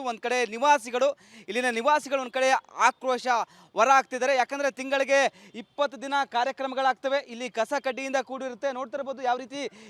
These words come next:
ಇಲ್ಲಿ ಕಸ ಕಡ್ಡಿಯಿಂದ ಕೂಡಿದೆ. ಒಂದ್ ಕಡೆ ಇಲ್ಲಿ ಆ ಕಾರ್ಯಕ್ರಮ ಮಾಡ್ತಾರೆ, ಸರಿಯಾಗಿ ತೆರವು ಸಹ ಮಾಡಲ್ಲ, ಮಳೆಗಳು ಹಾಗೆ ಇರ್ತವೆ. ಇಲ್ಲಿ ಆಟ ಆಡಕ್ಕೆ ಬಂದಂಥ ಹುಡುಗರಿಗೆ ಮಳೆಗಳು ಸುಸ್ತವೆ, ತುಂಬಾ ಸಮಸ್ಯೆ ಆಗಿದೆ. ಹೀಗಾಗಿ ಇನ್ಮುಂದಾದರೂ ಈ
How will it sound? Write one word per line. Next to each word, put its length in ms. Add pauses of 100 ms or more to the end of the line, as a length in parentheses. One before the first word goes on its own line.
ಇಲ್ಲಿ 200
ಕಸ 140 (140)
ಕಡ್ಡಿಯಿಂದ 340 (440)
ಕೂಡಿದೆ. 280 (100)
ಒಂದ್ 140
ಕಡೆ 180
ಇಲ್ಲಿ 160 (420)
ಆ 40 (140)
ಕಾರ್ಯಕ್ರಮ 440
ಮಾಡ್ತಾರೆ, 320
ಸರಿಯಾಗಿ 460
ತೆರವು 220
ಸಹ 160
ಮಾಡಲ್ಲ, 200 (120)
ಮಳೆಗಳು 340
ಹಾಗೆ 220
ಇರ್ತವೆ. 300 (320)
ಇಲ್ಲಿ 200
ಆಟ 120 (100)
ಆಡಕ್ಕೆ 280
ಬಂದಂಥ 240 (100)
ಹುಡುಗರಿಗೆ 400 (100)
ಮಳೆಗಳು 360
ಸುಸ್ತವೆ, 340 (140)
ತುಂಬಾ 220 (400)
ಸಮಸ್ಯೆ 360
ಆಗಿದೆ. 220 (320)
ಹೀಗಾಗಿ 480
ಇನ್ಮುಂದಾದರೂ 580 (400)
ಈ 40